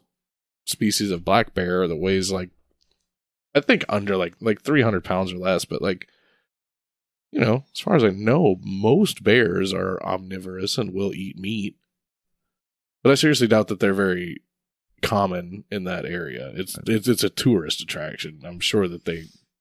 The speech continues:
Speaker 1: if there are bear in that area, they're like, "No, fuck that. Get out of here, little fella."
Speaker 2: Right. But I do have a question for you.
Speaker 1: No, the red panda is not a panda.
Speaker 2: No, that was not my question.
Speaker 1: Okay.
Speaker 2: But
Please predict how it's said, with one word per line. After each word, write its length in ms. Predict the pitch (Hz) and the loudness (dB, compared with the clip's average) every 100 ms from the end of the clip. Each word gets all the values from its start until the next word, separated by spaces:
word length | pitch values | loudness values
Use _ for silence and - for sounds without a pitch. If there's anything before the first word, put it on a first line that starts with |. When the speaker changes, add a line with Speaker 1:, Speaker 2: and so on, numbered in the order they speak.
| _ | _
Speaker 1:
if 180 | 113 98 | -2 0
there 240 | 117 104 - | 2 2 4
are 180 | 98 92 | 2 2
bear 400 | 90 95 90 92 | 2 4 4 2
in 220 | 101 98 | 0 -2
that 180 | 92 87 | -2 -4
area, 300 | 90 90 87 | -6 -6 -8
they're 200 | 90 87 | -6 -6
like, 180 | 92 90 | -6 -4
"No, 220 | 104 101 101 | -2 -2 0
fuck 340 | - 104 - | 0 0 0
that. 220 | 98 85 | -2 0
Get 140 | 95 104 | -2 0
out 140 | 95 | 0
of 60 | 92 | -2
here, 120 | 92 | -6
little 180 | 92 92 | -8 -8
fella." 400 | 95 92 95 - - | -6 -4 -6 -10 -12
Speaker 2:
Right. 280 | 123 107 - _ _ _ _ _ _ _ _ 107 | -10 -8 -10 _ _ _ _ _ _ _ _ 2
But 160 | 113 | 4
I 40 | 110 | 6
do 140 | 135 | 4
have 120 | 131 117 | 4 2
a 40 | |
question 380 | - 117 - 80 | 2 2 0 -4
for 180 | - 62 | -4 -6
you. 180 | - - _ _ _ _ _ - | -8 -14 _ _ _ _ _ -8
Speaker 1:
No, 260 | 131 120 | 0 2
the 140 | 104 107 | 6 6
red 240 | 113 107 | 6 4
panda 300 | 113 110 104 | 4 2 4
is 160 | 101 101 | 2 2
not 160 | 98 | 0
a 20 | 98 | 0
panda. 500 | 107 98 98 95 - 85 | -2 -2 -2 -6 -8 -2
Speaker 2:
No, 240 | 82 53 - | -2 -2 -4
that 160 | 71 67 | -2 -2
was 120 | 67 | -2
not 140 | 78 71 | -4 -2
my 100 | 82 | -2
question. 400 | - 71 - - | -2 -2 -2 0
Speaker 1:
Okay. 300 | - - 87 | 0 0 -2
Speaker 2:
But 220 | 87 95 | 2 2